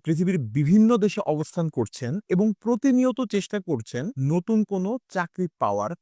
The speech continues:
তাদের জন্য এই বিষয়গুলা মাথায় রাখা অত্যন্ত ইম্পর্টেন্ট। আপনারা হয়তোবা নিজেরাও জানেন না ঠিক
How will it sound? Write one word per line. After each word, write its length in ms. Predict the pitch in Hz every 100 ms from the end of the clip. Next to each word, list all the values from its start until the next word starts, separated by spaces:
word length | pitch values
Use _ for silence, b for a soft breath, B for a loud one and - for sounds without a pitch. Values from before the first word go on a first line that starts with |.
| -
তাদের 360 | 139 170 254
জন্য 400 | 202 196 143 127 -
এই 240 | 147 190 196
বিষয়গুলা 640 | 135 143 165 160 151 123
মাথায় 360 | 120 117 - 135
রাখা 220 | 143 165 -
অত্যন্ত 440 | 190 - 220 208 208 -
ইম্পর্টেন্ট। 540 | 190 - 127 107 -
আপনারা 400 | - 135 170 196
হয়তোবা 520 | 220 185 190 220 143 143
নিজেরাও 440 | 143 165 196 196
জানেন 320 | 147 139 175
না 200 | 170 120
ঠিক 240 | 123 208